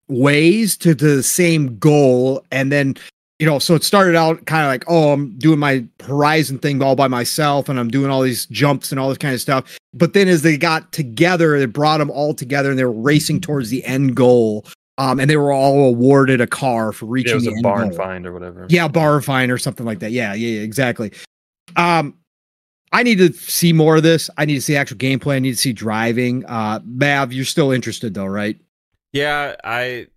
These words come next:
Speaker 3: I
Speaker 1: Yeah.
Speaker 3: mean, honestly, and even in Test Drive Unlimited, the driving wasn't the best. You know what I mean?
Speaker 1: No,
Speaker 3: It was
Speaker 1: no.
Speaker 3: still fun. It was still good.
Speaker 1: Yes,
Speaker 3: Right? But
Speaker 1: yes.
Speaker 3: it wasn't, like, comparatively to some of the other games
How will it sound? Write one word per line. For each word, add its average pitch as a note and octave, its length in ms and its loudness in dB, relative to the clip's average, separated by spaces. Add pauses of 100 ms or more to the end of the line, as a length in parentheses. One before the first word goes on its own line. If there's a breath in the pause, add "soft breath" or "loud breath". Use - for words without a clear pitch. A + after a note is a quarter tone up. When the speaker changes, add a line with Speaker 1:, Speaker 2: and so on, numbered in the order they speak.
(220)
Speaker 3:
I A#2+ 80 -8
Speaker 1:
Yeah. B2+ 80 -2
Speaker 3:
mean, C3+ 100 -4
honestly, D#3+ 480 -6
and C3+ 100 -8
even C3 200 -10
in C3 100 -6
Test B2 280 -10
Drive B2 240 -6
Unlimited, G#2+ 840 -10
the G#2+ 80 -10
driving G#2 640 -8
wasn't G2 340 -12
the F2+ 80 -20
best. F2 560 -10 (160)
You A#2 120 -8
know A2 100 -6
what A#2 100 -6
I A#2 60 -8
mean? B2+ 200 4
Speaker 1:
No, G3+ 400 4 (260)
Speaker 3:
It D3 80 -6
was E3 120 0
Speaker 1:
no. - 20 -6
Speaker 3:
still G3+ 180 -4
fun. F#2+ 420 -8
It A2+ 60 -12
was C3 140 -10
still D#3 160 -8
good. B2 380 -6
Speaker 1:
Yes, C#3+ 260 -4
Speaker 3:
Right? A#2 220 -6
But - 80 -4
Speaker 1:
yes. D3+ 100 -2
Speaker 3:
it - 20 -6
wasn't, C#3 340 -8
like, A2+ 420 -10 (800)
comparatively C3+ 680 -6
to A2 140 -20
some A#2 180 -12
of G#2+ 60 -10
the G#2 100 -4
other G2+ 140 -8
games F2+ 480 -14